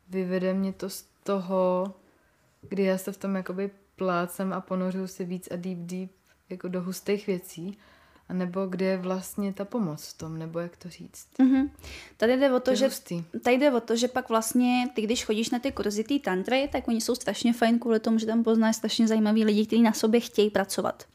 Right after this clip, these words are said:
Speaker 1: Hmm.
Speaker 2: Jenomže ono je rozdíl chtít pracovat a chtít pracovat. Ono je rozdíl
Speaker 1: Hmm.
Speaker 2: chtít pracovat na svých problémech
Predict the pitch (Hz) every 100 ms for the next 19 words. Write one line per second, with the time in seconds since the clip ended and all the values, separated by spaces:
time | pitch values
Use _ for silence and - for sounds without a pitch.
0 | _ - - 208 196 214 226 247 226 226
1 | 233 233 240 262 - - - 220 214 233
2 | 233 233 - 240 - 214 - 226 226 -
3 | 240 220 214 - - - - - - -
4 | - 233 294 233 180 180 262 254 262 285
5 | 269 247 262 233 214 202 202 196 190 311
6 | -